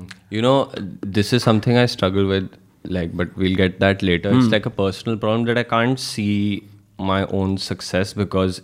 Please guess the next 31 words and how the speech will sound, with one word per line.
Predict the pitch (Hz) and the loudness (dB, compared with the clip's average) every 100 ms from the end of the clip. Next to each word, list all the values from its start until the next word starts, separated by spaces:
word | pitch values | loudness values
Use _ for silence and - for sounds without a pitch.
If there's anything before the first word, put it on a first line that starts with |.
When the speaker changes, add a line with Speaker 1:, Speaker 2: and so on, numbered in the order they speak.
| 95 | -10
Speaker 1:
if | - | -2
I'm, | 101 104 - - - - _ _ _ _ _ 98 | 0 0 -4 -20 -20 -20 _ _ _ _ _ -4
maybe | 98 107 113 | 0 4 4
I'm | 120 | 4
being | 127 135 | 2 -2
too | 110 | -2
harsh | 95 95 113 | 0 0 -2
or | - 104 | -4 -2
maybe | 104 110 110 | -2 -4 -2
too | 117 120 92 | -2 0 -2
honest | 92 104 110 | -4 -4 -6
with | 117 | -6
myself, | 117 139 143 | -4 -4 -2
that | 147 | 2
I | 143 135 | 2 4
don't | 139 160 156 | 4 2 0
see | 156 151 160 160 120 | 0 0 -2 -6 -2
how | 110 117 | -2 0
it | 135 | -2
is | 127 - - _ _ _ _ _ 120 | -4 -8 -18 _ _ _ _ _ 4
Speaker 2:
Right. | 110 90 - - | 4 0 -12 -10
Speaker 1:
success. | 110 - 120 120 107 | -8 -2 -2 0 -4
I | 104 | -2
can, | 127 - | -6 -6
if | - | -8
you | 113 | -4
want, | 101 101 - | -4 -4 -2
like, | 110 110 - _ _ 120 | -4 -4 -20 _ _ -2
I'm | 147 127 | -2 0
great | 139 143 | 0 0
that | 156 | 0